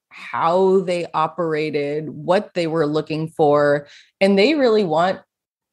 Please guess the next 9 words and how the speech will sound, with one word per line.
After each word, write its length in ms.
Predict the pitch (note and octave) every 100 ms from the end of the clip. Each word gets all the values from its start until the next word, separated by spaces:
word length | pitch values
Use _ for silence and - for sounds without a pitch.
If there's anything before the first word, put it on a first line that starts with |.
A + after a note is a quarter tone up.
| _
companies 640 | E3+ F3 G3+ G3 A3 A#3+
that 220 | F3+ F#3+ F#3
are 400 | D#3 F#3 G#3+ -
post-revenue, 760 | D#3+ A3+ - - C#4 D4+ - - -
that 100 | D3+
are 40 | D#3
actually 360 | G3+ - A3
making 500 | A3+ D3+ D#3 G3 F3+
money. 400 | E3+ D3+ C#3+ D#3